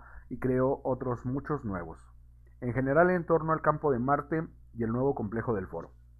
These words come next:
Cabe destacar entre ellos el Foro Julio o Foro de César, construido en el año cuarenta y seis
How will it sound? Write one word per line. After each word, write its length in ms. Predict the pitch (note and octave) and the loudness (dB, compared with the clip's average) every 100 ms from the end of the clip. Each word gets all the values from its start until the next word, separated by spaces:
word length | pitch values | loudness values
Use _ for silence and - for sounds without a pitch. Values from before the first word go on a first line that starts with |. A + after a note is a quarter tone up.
| - - - - - | -20 -20 -20 -20 -8
Cabe 180 | - D#3+ | 2 6
destacar 380 | F3 - D3+ E3+ | 4 4 4 4
entre 320 | F3+ E3+ F#3 | 4 2 4
ellos 220 | F#3+ F#3 | 6 4
el 120 | D#3+ C3 | 2 2
Foro 220 | D3+ D#3+ | 4 4
Julio 420 | D#3 F#3 F#3+ F#3 | 4 2 4 2
o 100 | A#2 | 0
Foro 280 | - B2 C3 | -2 0 2
de 80 | C3+ | 2
César, 360 | F3+ E3+ F3+ - | 2 2 0 0
construido 400 | D3+ A#2 A2+ B2 | -4 -2 -2 0
en 80 | |
el 100 | A#2 | 0
año 180 | A2 A#2 | -2 -2
cuarenta 280 | A#2 A#2+ C#3+ | -2 -4 -4
y 60 | C#3 | 0
seis 340 | C#3 C#3 - | 0 0 -6